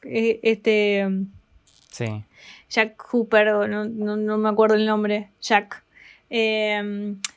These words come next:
Speaker 1: tiene imágenes tiernas, explotan el tema de los ojitos que siempre esperas ver en El gato con botas, esta vez con el perrito, y tiene un gran personaje que espero seguir viendo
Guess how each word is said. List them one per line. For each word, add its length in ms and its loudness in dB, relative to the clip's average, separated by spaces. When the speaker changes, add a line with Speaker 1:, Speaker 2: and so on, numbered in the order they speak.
Speaker 1:
tiene 500 6
imágenes 440 6
tiernas, 560 4
explotan 640 4
el 120 0
tema 180 0
de 60 2
los 140 -2
ojitos 560 -2
que 180 0
siempre 960 0
esperas 360 0
ver 160 2
en 320 -2
El 100 -2
gato 240 0
con 120 -2
botas, 420 -2
esta 180 -4
vez 100 -2
con 120 -2
el 120 -4
perrito, 520 -2
y 100 0
tiene 220 0
un 120 0
gran 240 4
personaje 600 2
que 80 0
espero 380 4
seguir 240 0
viendo 580 4